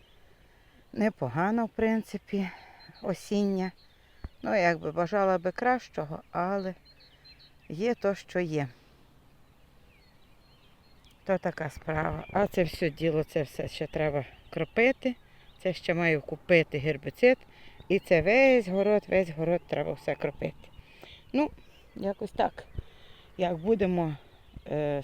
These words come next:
садити, починати садити, то покажу, що й до чого. Жуля, пішли додому. Пішли. Всім гарного, спокійного дня.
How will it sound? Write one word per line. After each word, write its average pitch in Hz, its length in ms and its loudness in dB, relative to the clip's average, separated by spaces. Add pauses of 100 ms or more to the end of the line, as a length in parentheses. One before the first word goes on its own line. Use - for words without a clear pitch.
садити, 196 560 2
починати 170 600 -4
садити, 226 600 -2 (1200)
то 269 360 2 (2250)
покажу, 214 480 2
що - 220 -2
й 143 100 0
до 139 140 -6
чого. 135 320 -2 (720)
Жуля, 233 360 6 (180)
пішли 262 280 4
додому. 190 420 6 (600)
Пішли. 202 340 2 (420)
Всім 185 200 -2
гарного, 175 420 0
спокійного 214 640 -2
дня. 269 280 0